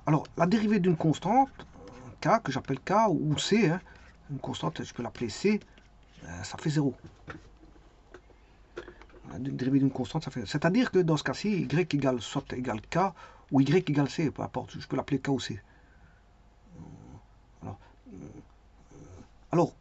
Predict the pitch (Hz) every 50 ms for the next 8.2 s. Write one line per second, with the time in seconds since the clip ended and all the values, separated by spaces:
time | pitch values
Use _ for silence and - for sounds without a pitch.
0 | - - - 220 214 196 170 147 113 - - 78 - 113 - 90 95 - - -
1 | - 127 139 160 214 190 - - - - _ - - - - - - - - 220
2 | 214 - - - - - - - - - - - - - 190 190 190 175 - -
3 | - 170 151 - - 190 185 165 127 101 - _ - - - - - _ - _
4 | - _ - - - - 101 127 156 185 180 135 127 110 98 85 82 - 82 76
5 | 76 69 69 71 71 67 71 76 78 80 82 82 - 117 143 147 143 - 143 202
6 | 254 - - - - - _ _ - _ _ - - - - - - - - -
7 | - - 104 135 165 214 - - 160 151 - - 143 - - 202 185 - - 156
8 | 147 - - 143